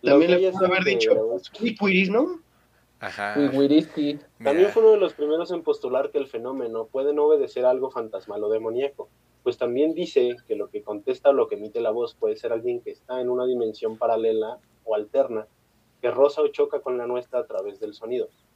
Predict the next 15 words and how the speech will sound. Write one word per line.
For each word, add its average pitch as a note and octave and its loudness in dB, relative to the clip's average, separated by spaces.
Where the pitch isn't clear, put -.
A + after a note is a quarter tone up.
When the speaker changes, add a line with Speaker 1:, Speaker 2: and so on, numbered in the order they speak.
Speaker 1:
Asimismo, D3 -2
Darnell A#2+ 0
demostró C3 -4
que B2+ -4
las B2 -2
en-, A#2 -14
que B2 -10
la A2+ -4
entidad G#2+ -4
o B2+ -4
entidades B2 -2
detrás G#2+ -6
del - -6
fenómeno B2 -4
psicofónico A#2+ -6